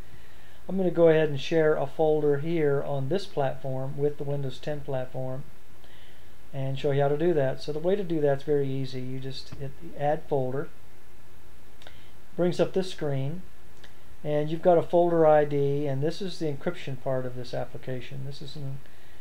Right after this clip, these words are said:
a, uh, a folder identification that is encrypted. The platform, or the folder rather, that I wanna share is, I'm gonna go ahead and remove this designation, which is okay to do, and I'm going to share the, uh,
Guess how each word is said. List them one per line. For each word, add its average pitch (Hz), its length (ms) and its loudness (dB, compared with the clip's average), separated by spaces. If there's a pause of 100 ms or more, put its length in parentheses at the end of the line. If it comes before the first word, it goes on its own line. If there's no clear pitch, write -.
(140)
a, 131 340 -2
uh, 131 300 -2
a - 40 -4
folder 151 380 4
identification 135 680 0
that 131 160 -2
is 147 180 0
encrypted. 151 600 -2 (1040)
The 139 80 -2
platform, 165 840 2 (100)
or 147 140 0
the 135 60 -2
folder 196 300 6
rather, 147 320 4
that 139 140 2
I 143 80 2
wanna 143 220 0
share 139 600 2 (580)
is, 139 840 0 (220)
I'm 147 60 -4
gonna 139 100 -2
go 139 140 0
ahead 143 120 2
and 131 100 0
remove 139 380 2 (380)
this 147 180 -2
designation, 131 800 -2
which 131 160 -4
is 135 120 -2
okay 135 240 -2
to 123 100 -2
do, 139 340 0 (720)
and 147 400 0
I'm 151 120 0
going 151 340 0
to 147 260 -2
share 151 400 4
the, 139 480 0
uh, 131 260 2